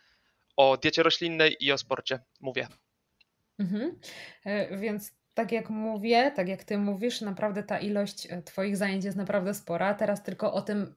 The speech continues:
Speaker 2: w sumie wspomniałeś, ale ja właśnie jestem teraz po to, żeby ciebie dokładnie o te wszystkie rzeczy, twoje funkcje i, i działania wypytać.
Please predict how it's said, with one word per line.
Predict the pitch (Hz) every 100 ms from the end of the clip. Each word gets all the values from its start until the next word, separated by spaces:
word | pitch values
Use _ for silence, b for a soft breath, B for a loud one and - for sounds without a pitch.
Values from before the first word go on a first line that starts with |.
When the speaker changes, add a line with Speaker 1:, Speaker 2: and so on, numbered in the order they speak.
| -
Speaker 2:
w |
sumie | - 208 190
wspomniałeś, | - - 185 214 240 196 160
ale | 170
ja | 185 202
właśnie | 196 208 190
jestem | 180 175
teraz | 175 165
po | - 185
to, | 196
żeby | 180 170 B B B
ciebie | - 175
dokładnie | 175 180 196 190
o | 175
te | 185 170 - -
wszystkie | - 208 - 175
rzeczy, | 190 190 180
twoje | - 175
funkcje | 170 208 208 - 185
i, | 170 175
i | 175
działania | 175 175 180 175
wypytać. | 180 170 156 190